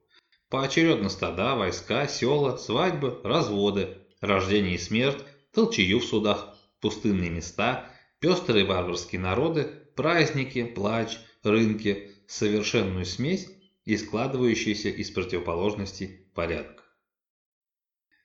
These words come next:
Чаще всего эту технику так и называют «взгляд с высоты». Когда мы оказываемся в пучине событий,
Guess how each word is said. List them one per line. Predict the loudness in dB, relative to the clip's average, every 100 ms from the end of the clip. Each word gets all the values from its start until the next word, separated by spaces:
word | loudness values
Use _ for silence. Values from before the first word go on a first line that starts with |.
| _ _
Чаще | 4 4 4
всего | 4 6
эту | 6
технику | 4 2 2 -2 -2
так | -2 2
и |
называют | 2 2 2 2 0 -4 _
«взгляд | -8 0 2 2
с |
высоты». | 0 0 -2 -2 -8 -12 _ _ _ _ _ -2
Когда | 0 4 4
мы | 4
оказываемся | 2 0 2 -2 -4
в | -4
пучине | -4 0 0
событий, | 2 0 0 -2 -2 -8